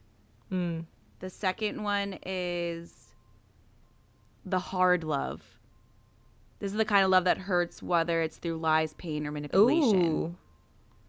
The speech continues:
Speaker 1: Wow.
Speaker 2: Which is,
Speaker 1: I
Speaker 2: which is
Speaker 1: checked that off.
Speaker 2: interesting 'cause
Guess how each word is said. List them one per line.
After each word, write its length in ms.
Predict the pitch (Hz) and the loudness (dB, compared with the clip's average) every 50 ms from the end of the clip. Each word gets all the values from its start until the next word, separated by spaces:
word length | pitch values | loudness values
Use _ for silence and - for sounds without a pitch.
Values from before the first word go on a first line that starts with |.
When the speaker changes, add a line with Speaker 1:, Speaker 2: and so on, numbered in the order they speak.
| _ _ _ _ _ _ - | _ _ _ _ _ _ -4
Speaker 1:
Wow. 140 | - 190 196 | 2 4 4
Speaker 2:
Which 120 | 262 - 302 | 4 4 4
is, 380 | 285 233 220 - - - - _ _ _ - | 2 0 -2 -6 -10 -14 -16 _ _ _ -2
Speaker 1:
I 60 | - | -2
Speaker 2:
which 140 | 233 240 - | 0 0 2
is 80 | 285 240 | 0 0
Speaker 1:
checked 100 | - - | 0 0
that 40 | 226 | 0
off. 40 | |
Speaker 2:
interesting 540 | 233 - - 254 247 - 277 277 285 277 277 | 0 0 -2 -2 -4 -4 -2 0 0 0 -2
'cause 220 | 277 277 240 208 | -2 -2 -2 -4